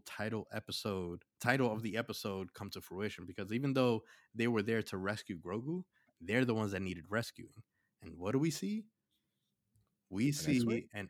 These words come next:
Speaker 1: X-Wing, one single X-Wing make its way.
Speaker 2: Ooh, I
Speaker 1: And
Speaker 2: got
Speaker 1: who
Speaker 2: it
Speaker 1: do we
Speaker 2: right.
Speaker 1: know in the galaxy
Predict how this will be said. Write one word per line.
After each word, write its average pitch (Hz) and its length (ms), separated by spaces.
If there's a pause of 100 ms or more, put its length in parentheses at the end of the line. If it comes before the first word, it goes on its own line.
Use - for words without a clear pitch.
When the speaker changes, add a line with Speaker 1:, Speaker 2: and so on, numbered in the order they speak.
Speaker 1:
X-Wing, 107 720 (360)
one 135 460
single 202 380
X-Wing 110 500
make 117 240
its - 160
way. 87 360 (520)
Speaker 2:
Ooh, - 60
I - 20
Speaker 1:
And - 80
Speaker 2:
got 185 80
Speaker 1:
who 180 80
Speaker 2:
it - 40
Speaker 1:
do 233 60
we 220 80
Speaker 2:
right. 202 80
Speaker 1:
know 190 180
in 180 80
the 156 60
galaxy 127 760